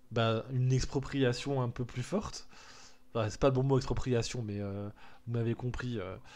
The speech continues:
en, en plus de justifier, euh, le fait, euh, qu'on, qu'on les domine encore plus,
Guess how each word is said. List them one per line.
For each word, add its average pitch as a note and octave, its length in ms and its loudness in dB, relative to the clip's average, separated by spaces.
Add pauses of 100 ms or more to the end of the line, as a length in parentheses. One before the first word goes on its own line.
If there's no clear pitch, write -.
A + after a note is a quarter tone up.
(600)
en, A#2+ 100 -4
en C3+ 120 -4
plus D#3 220 -2
de C#3 80 2
justifier, C3 560 0
euh, A#2 400 4
le A#2+ 140 0
fait, D3 260 -2
euh, G#2+ 720 -2 (240)
qu'on, A2+ 200 -4
qu'on A2+ 200 -6
les A2 120 0
domine C#3+ 440 4
encore A#2+ 320 -2
plus, - 380 -4